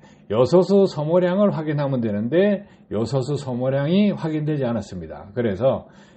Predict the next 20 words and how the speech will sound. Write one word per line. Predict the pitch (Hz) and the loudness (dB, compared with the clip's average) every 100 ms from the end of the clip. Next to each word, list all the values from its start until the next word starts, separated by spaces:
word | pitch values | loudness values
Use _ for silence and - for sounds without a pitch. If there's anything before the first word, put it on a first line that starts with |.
| - | -14
자료가 | 98 98 101 107 160 175 - - - - | -4 -2 -2 0 -2 -2 -8 -20 -20 -10
없다는 | - 135 - - 110 | -2 0 4 2 2
거예요. | 80 73 67 - - _ _ _ | -4 -8 -12 -18 -20 _ _ _
하지만 | - 160 143 110 131 80 - - - - - - | -4 -2 0 0 -2 -4 -12 -20 -20 -20 -20 -6
이 | 127 175 175 | 6 8 8
다섯 | 165 208 - | 4 0 2
개 | 160 | 2
업체에서 | 135 147 127 101 104 120 113 85 - | 2 0 -2 -2 -2 -2 -4 -8 -16
유의미한 | 92 135 185 151 147 170 180 | -4 6 6 6 0 -2 -2
결과가 | 147 180 180 180 185 202 | 0 2 2 2 0 -2
있는 | 170 175 208 | -2 0 2
업체 | 214 208 190 120 - - - - _ - - - - _ - - - - - | 0 2 4 4 0 -16 -20 -20 _ -20 -20 -20 -20 _ -20 -20 -20 -12 4
B사와 | 151 151 117 107 135 170 165 - _ - | 6 6 2 2 2 0 -4 -18 _ 2
A사는 | 208 - 107 208 156 90 - _ _ _ _ _ - - - - - - - | 4 4 0 -4 -4 -6 -12 _ _ _ _ _ -20 -20 -20 -20 -20 -20 -8
다른 | - 123 160 | 2 4 4
부분을 | 165 135 151 208 | 2 0 2 2
다시 | 175 180 180 | 2 -2 -2
검토해 | 131 117 127 117 110 | -4 -4 0 0 0
봐야 | 113 110 | 0 0
됩니다. | 92 85 80 73 73 | 0 -6 -10 -12 -14